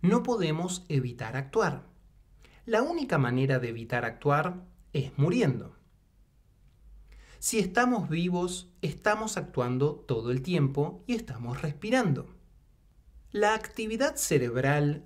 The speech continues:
y otros procesos biológicos están ocurriendo dentro de nosotros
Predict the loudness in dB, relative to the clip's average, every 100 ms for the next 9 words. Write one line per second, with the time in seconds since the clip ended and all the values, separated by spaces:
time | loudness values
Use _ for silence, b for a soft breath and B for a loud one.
0 | -6 -4 -2 -2 -2 0 0 0 0 -2
1 | -4 0 2 2 -2 -2 -2 -4 -4 -4
2 | -2 -2 -2 -2 -2 0 2 2 2 0
3 | -2 -2 -4 -4 -6 -4 -2 0 0 -2
4 | -4